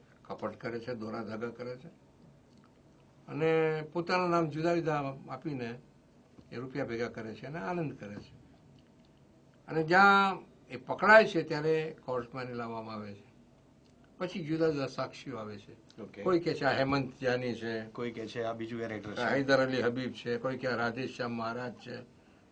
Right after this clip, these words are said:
Speaker 1: કોઈ કહે કે આમ નારાયણ મિસ્ત્રી છે, કોઈ કહે આ તલોદના તમાકુના વેપારી પશાભાઈ પટેલ છે. હવે આ બધી જુદી જુદી વાતો આવે ત્યારે એના અંદર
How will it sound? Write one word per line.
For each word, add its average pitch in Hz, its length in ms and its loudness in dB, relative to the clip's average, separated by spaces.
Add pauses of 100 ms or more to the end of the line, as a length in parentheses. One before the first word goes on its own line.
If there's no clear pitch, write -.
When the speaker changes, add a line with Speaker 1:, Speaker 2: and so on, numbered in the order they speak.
(100)
Speaker 1:
કોઈ 120 200 -2
કહે 120 280 2
કે 120 140 -2
આમ 117 500 -2 (600)
નારાયણ 123 380 2
મિસ્ત્રી 120 460 -4
છે, 120 160 -8
કોઈ 123 240 -6
કહે 117 220 -6 (460)
આ 120 300 4
તલોદના 131 540 2
તમાકુના 123 580 -6
વેપારી 120 380 -4
પશાભાઈ 117 440 -6
પટેલ 113 420 -8
છે. - 120 -14
હવે - 960 -16
આ 175 140 -4
બધી 208 260 -4
જુદી 156 280 -4
જુદી 196 120 -2
વાતો 160 300 -2
આવે 196 160 -4
ત્યારે 175 200 -4
એના 175 140 -2
અંદર 196 320 -4